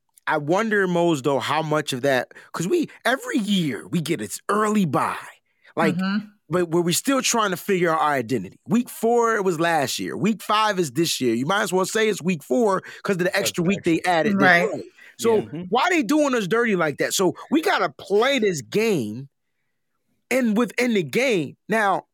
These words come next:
Speaker 1: I don't know how much of that you wanna put on that forty-niners trying to figure out their identity. We clearly know we want to run the ball.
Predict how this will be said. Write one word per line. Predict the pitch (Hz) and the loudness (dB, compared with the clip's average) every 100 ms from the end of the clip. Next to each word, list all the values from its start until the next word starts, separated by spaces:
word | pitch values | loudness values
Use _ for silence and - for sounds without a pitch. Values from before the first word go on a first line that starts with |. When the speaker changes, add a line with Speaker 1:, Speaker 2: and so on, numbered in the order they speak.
| - | 0
Speaker 1:
I | 233 | 2
don't | 262 208 | 2 0
know | 214 | 0
how | 185 196 | 2 2
much | 185 180 | 0 0
of | 165 | 0
that | 170 160 | 0 0
you | 160 | -2
wanna | 147 156 135 | 0 2 0
put | - 175 165 | -2 -2 0
on | 165 156 147 | 2 2 0
that | 147 - | -2 0
forty-niners | 160 147 147 143 139 135 | 0 2 2 0 -2 -2
trying | 143 139 | -2 -2
to | |
figure | - 143 143 | -2 -2 -2
out | |
their | 131 131 | 0 -2
identity. | 131 135 139 131 123 _ - - | -2 -2 -2 0 -2 _ -8 -2
We | 190 | -2
clearly | - 226 277 240 202 | -2 0 2 2 0
know | 170 202 | 2 2
we | 175 160 | 2 -2
want | 139 170 175 | 0 0 0
to | - 131 | -4 -2
run | 113 92 | -2 -4
the | 85 | -8
ball. | 78 64 123 | -10 -12 -12